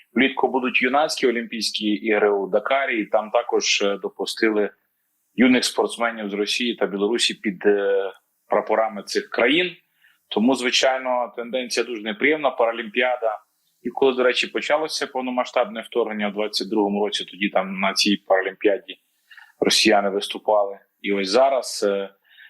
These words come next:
чи бойкотувати? Ну, на, насправді це, е, питання таке дискусійне, тому що з одного боку, е, важливо представляти свою країну, бо якщо ми зовсім самоусунемося,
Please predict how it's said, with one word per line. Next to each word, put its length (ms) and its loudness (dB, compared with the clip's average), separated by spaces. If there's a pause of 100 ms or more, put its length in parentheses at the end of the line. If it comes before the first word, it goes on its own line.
(160)
чи 160 2
бойкотувати? 800 2
Ну, 120 -10
на, 140 -4 (140)
насправді 520 -2
це, 300 -4 (300)
е, 140 2
питання 560 -2
таке 420 -2 (240)
дискусійне, 840 0 (540)
тому 240 2
що 180 0
з 80 0
одного 400 2
боку, 520 -2 (440)
е, 160 4
важливо 440 0
представляти 760 -2
свою 340 -6
країну, 480 0
бо 160 0
якщо 300 -2
ми 140 -4
зовсім 360 -4
самоусунемося, 1040 -2